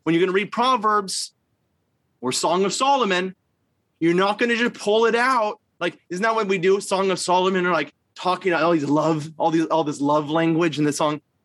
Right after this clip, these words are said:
No, you gotta go back and read the life of Solomon if you're gonna understand Proverbs,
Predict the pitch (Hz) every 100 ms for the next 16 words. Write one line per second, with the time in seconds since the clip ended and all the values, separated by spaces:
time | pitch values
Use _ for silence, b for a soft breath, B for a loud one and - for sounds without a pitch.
0 | _ _ _ _ - 170 143 135 160 -
1 | - _ _ _ _ _ - 185 233 254
2 | 247 247 220 220 226 233 196 196 240 226
3 | 240 220 214 226 226 202 - 240 262 233
4 | 190 190 - 196 208 208 214 202 202 -
5 | 196 180 - 156 156 127 120 110